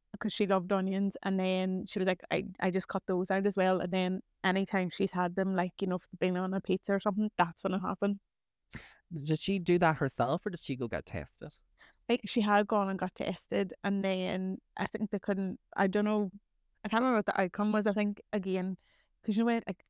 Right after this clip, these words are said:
Speaker 1: most people, it seems to come back dairy, but, like,
Speaker 2: Yeah.
Speaker 1: that's kind of, like, a standard sort of thing, I
Speaker 2: Yeah,
Speaker 1: suppose. So
Speaker 2: yeah,
Speaker 1: she
Speaker 2: yeah.
Speaker 1: was kinda like, "No, it's not really, that's not really helping." Um, but yeah, no, onions were, like, a thing for her.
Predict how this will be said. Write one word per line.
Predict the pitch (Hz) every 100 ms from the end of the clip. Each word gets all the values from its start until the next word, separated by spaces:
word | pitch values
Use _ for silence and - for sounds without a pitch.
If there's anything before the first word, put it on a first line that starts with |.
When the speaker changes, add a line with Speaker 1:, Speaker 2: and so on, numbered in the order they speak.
| -
Speaker 1:
most | 196 170 -
people, | 190 208
it | 208
seems | 196 196
to | -
come | 196 196
back | 190 -
dairy, | 190 180 185 202
but, | - 190
like, | 180
Speaker 2:
Yeah. | -
Speaker 1:
that's | 208 202 _
kind | 196
of, | 175
like, | 175
a | 185
standard | - 180 180 180 - _
sort | - 190
of | 185
thing, | 180 175
I |
Speaker 2:
Yeah, | - -
Speaker 1:
suppose. | 208 -
So |
Speaker 2:
yeah, | -
Speaker 1:
she | 196
Speaker 2:
yeah. |
Speaker 1:
was | 190
kinda | - 180
like, | 185 -
"No, | 190
it's | 185 -
not | 190 175
really, | 185 175 175 - _ _ _ -
that's | 175
not | 196
really | - 190
helping." | 185 185 - 202 196 - _ _ -
Um, | 190 185 185 185 185 - _ -
but | -
yeah, | 180 185 -
no, | 208 185
onions | - 185 196 190
were, | 196 185
like, | 196 -
a |
thing | - 190
for | - 202
her. | 196 202